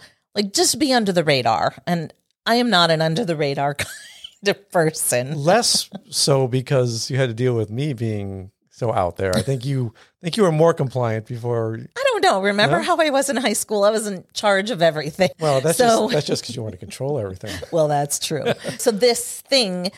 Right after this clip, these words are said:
Speaker 1: this very important part of my life that I really didn't have any control over
Speaker 2: Right.
Speaker 1: was about to shift.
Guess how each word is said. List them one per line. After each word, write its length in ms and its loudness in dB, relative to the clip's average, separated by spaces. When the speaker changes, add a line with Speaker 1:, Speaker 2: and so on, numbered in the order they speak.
Speaker 1:
this 200 0
very 220 4
important 480 -2
part 160 0
of 120 -2
my 120 2
life 340 2
that 120 4
I 40 6
really 280 2
didn't 300 -6
have 280 0
any 220 -2
control 480 -4
over 560 -2
Speaker 2:
Right. 260 -8
Speaker 1:
was 140 -6
about 240 0
to 100 -4
shift. 480 -8